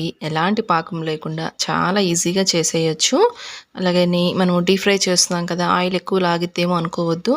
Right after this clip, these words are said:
అస్సలు నూనె పీల్చుకోండి. మీరు కూడా ఒకసారి ట్రై చేసి చూడండి. ఎవరైనా ఇట్టే ఈజీగా చేసే రెసిపీ అండి ఈ రాగిపిండి బూరెలు. ఇక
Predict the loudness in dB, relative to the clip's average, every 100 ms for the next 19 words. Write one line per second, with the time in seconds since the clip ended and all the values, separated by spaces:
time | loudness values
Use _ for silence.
0 | 0 0 2 2 2 2 0 -2 -4 -4
1 | -4 -4 -2 -2 0 -2 2 0 0 -2
2 | -2 0 0 2 0 2 0 0 -2 -2
3 | 0 0 -2 -6 -16 -16 _ -6 -2 0
4 | 0 0 -2 -4 -12 -4 -4 0 0 2
5 | 2 2 0 -2 -2 -2 -2 -4 -4 -4
6 | -2 -2 0 0 0 -2 -2 -2 -2 -2
7 | -4 0 2 2 0 -16 -18 -14 -8